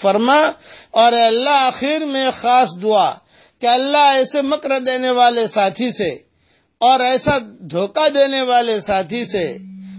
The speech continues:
اور خلیل ماکر سے تو ہماری حفاظت فرما، جس کی آنکھیں ہمیں دیکھ رہی ہو، جس کا دل ہماری ٹوہ میں لگا ہوا ہو،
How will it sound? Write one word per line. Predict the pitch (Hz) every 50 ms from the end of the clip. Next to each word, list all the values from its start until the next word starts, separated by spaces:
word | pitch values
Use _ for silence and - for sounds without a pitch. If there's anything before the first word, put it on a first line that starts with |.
| - -
اور | - 220 240 233
خلیل | - - 220 240 247 262 262 247 233 226 208
ماکر | 196 196 196 202 196 - 254 262 247
سے | 226 - 214 190 160 131 - - _ _ _ _ _ _ _ _ -
تو | 240 233 196 202
ہماری | 220 226 233 233 240 226 226 214 185
حفاظت | 175 180 165 - 202 196 208 202 269 277 - -
فرما، | 226 233 220 214 214 202 185 151 131 117 _ _ _ _ _ _ _ _
جس | - 160 196 233 - -
کی | - - 285 254 254
آنکھیں | 240 233 233 240 - - 285 294 294
ہمیں | 240 240 254 262 262 262 240 190 175 208
دیکھ | 262 320 262 190
رہی | 262 254 254 233 202 226 226
ہو، | 202 180 170 151 120 - _ _ _ _ _ _ _ _ _ _ _
جس | - 160 175 214 208 -
کا | - - 262 233 220 196 175 185
دل | 220 320 359 339 285
ہماری | 208 233 247 262 269 277 277 277 277 269 190 - _ -
ٹوہ | 294 302 349 359 285 220
میں | 285 285 277
لگا | 269 262 262 240 254 247 247
ہوا | 214 208 208 214 202 190
ہو، | 170 160 156